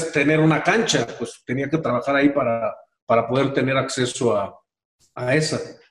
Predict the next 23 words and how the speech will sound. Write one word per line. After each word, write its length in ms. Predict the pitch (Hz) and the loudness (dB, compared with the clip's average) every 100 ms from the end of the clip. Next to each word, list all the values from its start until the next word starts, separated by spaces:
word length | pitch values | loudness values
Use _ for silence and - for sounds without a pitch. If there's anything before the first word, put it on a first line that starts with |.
| _ | _
Porque 240 | 123 - 120 | -6 -4 -2
sí, 160 | 180 | 2
el, 200 | 190 156 | 2 2
el 180 | 131 127 | 2 0
tenis 320 | 170 180 170 | 2 2 2
es 160 | 147 165 | -2 0
un 80 | 151 | 2
deporte, 400 | 151 139 - 156 | 2 -2 -4 -6
pues, 200 | 120 - | -8 -10
que 80 | 113 | -10
requiere, 560 | 104 - 127 127 113 - - _ _ - | -10 -8 -2 0 0 -2 -16 _ _ -12
pues, 200 | 113 135 | -6 0
una 160 | 135 | 2
inversión 640 | 127 - - 143 139 131 123 | 2 2 4 2 2 0 -2
importante 580 | 117 131 135 156 156 | -2 -2 0 0 2
y 40 | 185 | 2
sobre 280 | 160 135 135 | 2 2 2
todo 320 | 165 160 170 | 2 2 2
si 140 | - 120 | 0 -4
quieres, 240 | 131 127 - | -2 -2 -4
pues, 140 | 113 | -6
ya 160 | 123 127 | -2 0
dar 260 | 131 120 | 2 0